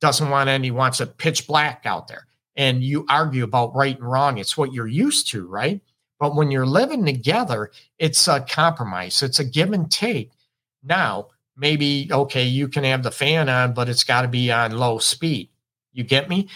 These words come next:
So it's looking at coming together and compromising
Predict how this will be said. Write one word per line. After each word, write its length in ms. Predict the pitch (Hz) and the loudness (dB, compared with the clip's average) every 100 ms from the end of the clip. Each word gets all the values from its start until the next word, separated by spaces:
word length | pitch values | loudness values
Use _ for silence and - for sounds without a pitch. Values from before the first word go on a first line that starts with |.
| - | -6
So 360 | - 180 151 151 | 2 4 4 2
it's 240 | 156 151 - | 2 2 2
looking 420 | 247 240 254 208 | 0 0 -2 -2
at 160 | 165 | -2
coming 300 | - 175 180 | 0 0 2
together 460 | 180 139 120 117 123 | -2 0 0 0 -2
and 240 | - 127 - | -2 -6 -2
compromising 1080 | 156 196 170 123 101 107 104 - 101 107 | -2 0 -2 -2 0 -2 -2 -4 -4 -8